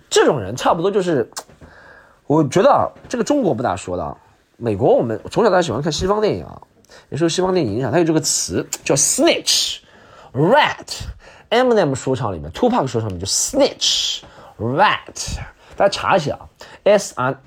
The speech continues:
S N I T C H、S N I T C H这个词，还有 rat 这个词，他就是这种人，你知道吗？啊，他这种人，他今天可以搞你，明天就可以搞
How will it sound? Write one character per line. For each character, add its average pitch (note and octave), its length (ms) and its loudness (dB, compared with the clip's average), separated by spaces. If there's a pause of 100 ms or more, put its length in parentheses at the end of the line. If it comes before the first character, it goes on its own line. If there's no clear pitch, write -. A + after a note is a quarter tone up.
(240)
S A#3 300 4
N F3 240 0
I C3 200 2
T D3+ 220 -4
C D3 320 0
H、 - 320 -4 (320)
S G3 380 2
N F3 160 0
I B2 240 0
T C#3+ 180 -6
C C#3+ 320 0
H - 220 -4
这 G2+ 80 -6
个 F2 100 -8
词， - 340 -12 (640)
还 C3 120 2
有 C3+ 60 4
rat C3 500 0 (160)
这 E2+ 80 -10
个 D2+ 80 -12
词， - 120 -14
他 - 140 0
就 D4 140 6
是 G#3+ 80 -2
这 A3 160 4
种 F#2 180 -4
人， D2+ 200 -12
你 F2+ 140 -10
知 D#2+ 140 -14
道 G1+ 240 -16
吗？ - 800 -10
啊， E3+ 240 0 (1400)
他 - 140 -8
这 - 100 4
种 D3 100 0
人， D2 200 -12 (400)
他 - 80 -16
今 E4 180 6
天 F4 200 6
可 G3+ 100 4
以 A3 120 2
搞 D3 200 2
你， E3+ 100 0
明 C3 140 -4
天 G3 80 0
就 G3 80 -4
可 F3+ 40 -4
以 F3 60 -2
搞 - 100 -10